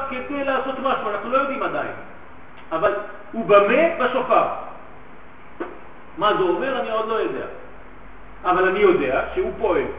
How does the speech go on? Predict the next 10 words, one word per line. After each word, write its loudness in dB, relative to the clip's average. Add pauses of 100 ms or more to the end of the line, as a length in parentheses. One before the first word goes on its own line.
(800)
אני 0
יודע 6
שהשופר, 0 (140)
כשתוקעים -4
בו, 4
יש -6 (100)
פעולה. -2 (1120)
קודם 6 (140)
כל, 2 (180)
מסלק -4